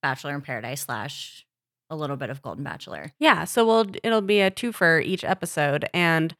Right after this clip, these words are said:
Speaker 2: we're very excited about both shows, so it should be a blast.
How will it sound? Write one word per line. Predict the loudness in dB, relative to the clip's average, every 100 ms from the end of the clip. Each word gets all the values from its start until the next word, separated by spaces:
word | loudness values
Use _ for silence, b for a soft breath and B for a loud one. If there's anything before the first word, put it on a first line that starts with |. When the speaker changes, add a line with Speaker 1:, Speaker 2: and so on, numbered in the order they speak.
| _ _ _ _ _ 0
Speaker 2:
we're | 6 8 8
very | 6 6 8 6
excited | 6 6 6 6
about | 4 4
both | 2 0
shows, | 2 4 6 4 2
so | 4 6
it | 6
should | 4 -2 -2
be | 0 0
a |
blast. | 2 4 4 4 -2 -12 -18